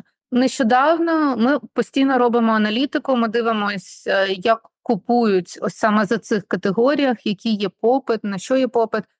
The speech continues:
І з початку війни ми зрозуміли, що дуже багато дітей виїхало, а в людей дуже впала взагалі купівельна спроможність. І зараз у нас дитячих книжок десь двадцять відсотків,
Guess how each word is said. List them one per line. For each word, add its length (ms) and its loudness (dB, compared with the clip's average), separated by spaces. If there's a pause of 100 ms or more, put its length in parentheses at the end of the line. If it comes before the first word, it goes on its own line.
(320)
І 320 2
з 60 -4
початку 420 0
війни 580 4
ми 160 4
зрозуміли, 540 2
що 140 -4
дуже 160 0
багато 320 0
дітей 380 -2
виїхало, 760 2 (280)
а 240 2
в 440 0
людей 360 0
дуже 240 -2
впала 420 2
взагалі 360 -4
купівельна 520 -2
спроможність. 800 2
І 40 -2
зараз 380 2
у 40 -2
нас 140 -2
дитячих 520 -4
книжок 440 -4
десь 140 -4
двадцять 460 0
відсотків, 600 -2